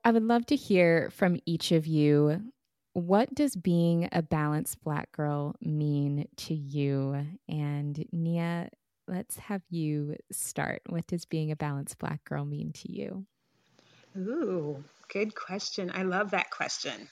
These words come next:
Speaker 2: <laughs> So thank you for asking. I think that being a balanced Black girl means, re-, you know, looking inward and taking the time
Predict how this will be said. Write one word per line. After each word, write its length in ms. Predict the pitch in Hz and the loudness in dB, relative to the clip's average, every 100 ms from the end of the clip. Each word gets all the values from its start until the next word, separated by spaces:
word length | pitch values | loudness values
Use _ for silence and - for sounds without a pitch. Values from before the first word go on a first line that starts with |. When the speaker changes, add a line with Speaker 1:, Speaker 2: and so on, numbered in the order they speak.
| _ - | _ -8
Speaker 2:
<laughs> 140 | 190 202 - 381 - 330 - 262 - 208 226 | 0 2 10 10 10 6 4 0 0 -2 -2
So 280 | - 214 196 | 0 0 2
thank 360 | 202 202 226 | 0 0 2
you 100 | 240 196 | 0 -2
for 160 | 185 | 0
asking. 540 | 180 170 185 - 180 180 - - - | 0 -2 -8 -6 -6 -6 -10 -10 0
I 80 | 202 | 0
think 300 | 196 247 240 | 2 0 2
that 240 | 226 208 - - - _ | 2 2 0 -10 -12 _
being 360 | 202 208 220 226 | 2 4 4 2
a 160 | 202 190 - | 0 0 0
balanced 600 | 170 185 202 208 - - | 2 2 0 -4 -8 -4
Black 340 | 170 175 - | 0 0 -2
girl 540 | 180 165 156 170 - - | 0 0 0 -2 -4 -4
means, 680 | 202 190 180 170 165 180 - _ _ _ _ - | 0 0 0 -2 -6 -8 -12 _ _ _ _ -14
re-, 260 | 190 208 202 | 2 2 4
you 100 | 214 | 2
know, 160 | 202 185 - - 190 190 | 0 -2 -10 -16 -14 -4
looking 460 | 208 220 247 240 | 0 0 0 -2
inward 720 | - 196 190 196 196 196 196 - 208 | 0 0 2 2 2 2 -2 -4 0
and 420 | 196 190 190 190 _ _ _ | 2 2 0 -4 _ _ _
taking 440 | - 202 196 208 208 | -2 -2 0 0 0
the 80 | |
time 680 | 208 - 180 185 180 180 | 0 -2 0 2 0 -2